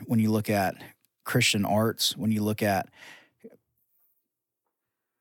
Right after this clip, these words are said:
Christian architecture, when you look at, you know,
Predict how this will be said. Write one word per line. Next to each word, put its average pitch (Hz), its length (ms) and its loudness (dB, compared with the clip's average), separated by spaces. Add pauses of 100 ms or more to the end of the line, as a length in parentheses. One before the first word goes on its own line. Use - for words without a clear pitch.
(460)
Christian 127 340 0
architecture, 113 800 2
when 107 120 0
you 127 160 4
look 120 200 0
at, 113 280 2 (220)
you 135 140 2
know, 110 240 2